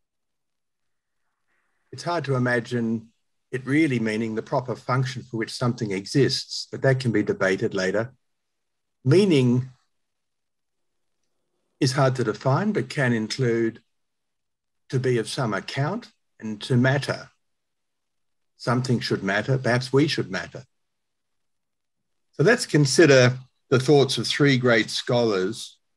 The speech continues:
The Venerable Master Xing Yun said, "Contentment is of prime importance in life because it, because of the joy that it brings.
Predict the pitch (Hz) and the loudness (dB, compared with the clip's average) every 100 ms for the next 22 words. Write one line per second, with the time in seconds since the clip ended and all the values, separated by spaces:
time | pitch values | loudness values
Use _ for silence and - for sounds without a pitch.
0 | _ _ _ _ _ _ 123 160 175 143 | _ _ _ _ _ _ 0 0 2 2
1 | 135 127 127 127 117 107 - 117 110 131 | 4 4 4 2 -2 -2 -2 -2 0 0
2 | 107 92 131 131 _ _ _ _ _ _ | 0 -4 -6 -8 _ _ _ _ _ _
3 | _ 139 127 139 131 131 180 185 123 113 | _ -6 -4 -4 -4 -2 -4 -4 -8 -8
4 | 104 98 - 113 104 101 98 113 - 101 | -12 -12 -2 0 0 -4 -2 0 0 -4
5 | - 95 104 123 127 120 135 127 123 - | -10 -4 0 0 -2 -4 0 0 -2 -10
6 | _ _ - 143 180 147 131 131 165 165 | _ _ -8 -2 0 0 -2 0 0 2
7 | 147 120 123 127 151 156 98 78 - - | 0 -2 -4 -6 -4 -2 -4 -10 -20 -20